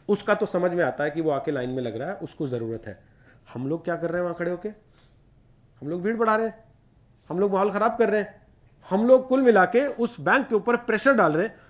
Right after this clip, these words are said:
जो already प्रेशर में है कि उसको इतने समय के अंदर इतनी सारी जनता के साथ डील करना है, जो already अपनी छुट्टी छोड़ के, अपने काम धाम छोड़ के, सारे घर परिवार छोड़ के, जिसने लॉन्ग वीकेंड प्लान किया होगा, फ्राइडे, सैटरडे,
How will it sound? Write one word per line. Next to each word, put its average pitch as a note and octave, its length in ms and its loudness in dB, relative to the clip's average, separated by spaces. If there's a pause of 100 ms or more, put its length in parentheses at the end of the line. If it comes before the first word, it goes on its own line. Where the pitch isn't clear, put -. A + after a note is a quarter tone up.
(100)
जो A3 220 2
already B3 380 6
प्रेशर G#3 280 2
में G#3 100 2
है A#3 60 4
कि B3+ 120 -6
उसको A#3+ 240 2
इतने A3 240 2
समय G3+ 240 -2
के G3+ 100 -2
अंदर G#3 340 0
इतनी G#3+ 260 -2
सारी F#3+ 220 0
जनता E3+ 320 -2
के F3 120 -6
साथ E3 280 -6
डील D3+ 180 -4
करना A#2+ 300 -10
है, A#2 320 -8 (320)
जो F3 120 2
already A3+ 400 4
अपनी A3+ 280 2
छुट्टी G#3 340 -2
छोड़ F3 200 2
के, E3 100 -2
अपने G3+ 280 -2
काम E3+ 240 -2
धाम F#3+ 160 0
छोड़ E3 180 -4
के, F#3 120 -4
सारे F3 320 0 (400)
घर D3+ 140 0
परिवार F3 340 4
छोड़ D#3+ 200 0
के, G#3 220 0 (100)
जिसने F3+ 300 -2
लॉन्ग F3+ 220 0
वीकेंड F#3+ 240 -2
प्लान F3 200 -2
किया F3+ 120 0
होगा, F3 160 0
फ्राइडे, E3+ 280 -2
सैटरडे, E3+ 300 -2